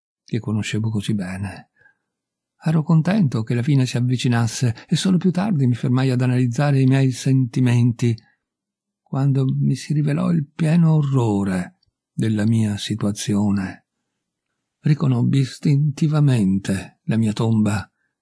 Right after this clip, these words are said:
perché fra le zolle di terra l'erba aveva cominciato a crescere appena. Con ansia febbrile cominciai a scavare nel tumulo e misi a nudo la terra umida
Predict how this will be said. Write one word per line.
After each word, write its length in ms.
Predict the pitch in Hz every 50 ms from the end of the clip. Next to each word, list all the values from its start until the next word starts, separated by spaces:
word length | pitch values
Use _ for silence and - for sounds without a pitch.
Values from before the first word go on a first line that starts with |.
| _ _ _ _ _
perché 520 | - 139 135 - - 135 120 110 107 107 -
fra 160 | - - 113
le 140 | 113 117 120
zolle 440 | 120 - - 147 143 143 135 123 120
di 100 | 120 123
terra 500 | 117 - 110 110 110 110 120 123 120 117 113 - _ _ _ _ _ _ _ _ _ _ _ _
l'erba 420 | - 120 107 120 143 165 147 147
aveva 340 | 131 120 131 127 127 120 117
cominciato 580 | - - 131 127 123 127 - - 131 131 - 127
a 120 | 120 -
crescere 440 | _ - 165 160 143 - 151 143 139
appena. 680 | 131 123 - - 107 98 92 90 92 95 90 90 90 - - _ _ _ _ _ _ _ _ _ _ _ _ _ _ _
Con 180 | - - 143
ansia 340 | 143 143 156 165 - - 175
febbrile 500 | 147 - 180 165 160 139 120 113 110 113
cominciai 480 | 117 127 120 127 123 - 127 123 131 135
a 80 | 127
scavare 680 | 120 - - - - - 117 127 127 123 117 117 120 - - - - _ -
nel 220 | 175 147 139 135
tumulo 500 | - - 175 165 156 147 135 123 127 120 - - - -
e 140 | - 175 170
misi 280 | 180 180 170 - 202
a 40 | 196
nudo 400 | 175 85 180 226 240 262 226 101
la 100 | 90 82
terra 380 | - 92 90 95 - - 196 208
umida 500 | - 233 233 226 175 139 123 113 110